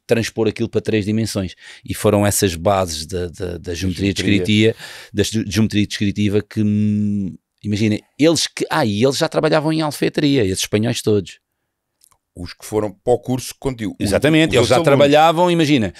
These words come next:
Speaker 1: de Madrid eram três ou quatro, da Corunha era mais um ou dois, de Barcelona eram quatro. Eles, eles próprios já trabalhavam nos centros, nas alfaiatarias. Eu zero, nunca lá tinha estado. E no dia de hoje, ao dia de hoje, sou dos vinte e dois o único que é alfaiate, pá, graças a Deus com o nome no mercado,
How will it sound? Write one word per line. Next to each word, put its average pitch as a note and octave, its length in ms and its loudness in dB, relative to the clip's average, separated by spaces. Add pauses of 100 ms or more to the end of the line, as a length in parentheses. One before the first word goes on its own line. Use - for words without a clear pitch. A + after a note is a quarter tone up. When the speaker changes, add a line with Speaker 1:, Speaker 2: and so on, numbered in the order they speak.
(280)
Speaker 1:
de F#2 240 -2
Madrid B2+ 360 4
eram D#3+ 160 4
três D3 260 0
ou D3+ 60 2
quatro, A2 460 2
da G#2 140 0
Corunha D3+ 420 4
era D#3 140 4
mais D3+ 240 0
um D#3 100 2
ou D#3 100 2
dois, A#2+ 300 4
de E2+ 80 -6
Barcelona C3+ 480 0
eram D#3 160 0
quatro. C#3+ 480 0 (340)
Eles, A2 360 0
eles C3 160 0
próprios D3+ 340 0
já D3+ 80 -2
trabalhavam C#3+ 400 0
nos A2+ 220 -2
centros, C3+ 340 -2
nas C#3+ 200 -6
alfaiatarias. C#3 680 -4 (240)
Eu F#2 160 0
zero, B2 340 2
nunca E2+ 200 -8
lá F2+ 100 -4
tinha A2 160 -6
estado. G#2+ 340 -2 (840)
E F2+ 280 -2
no F#2 160 0
dia G2+ 200 0
de F#2+ 80 -2
hoje, A#2 260 0
ao F#2+ 140 2
dia A#2 200 2
de G#2 80 0
hoje, C3 220 0
sou C3 340 -2
dos G#2 200 -2
vinte A2+ 220 0
e A2+ 60 0
dois A#2+ 280 0
o C3 60 -2
único B2+ 200 -4
que - 80 -10
é B2+ 60 -2
alfaiate, A#2 580 0
pá, G2+ 140 -4
graças F#2+ 400 -2
a F#2+ 40 -2
Deus F#2+ 220 -4
com F#2+ 120 -6
o - 20 0
nome F#2+ 240 -2
no F#2+ 80 -2
mercado, G#2 500 -4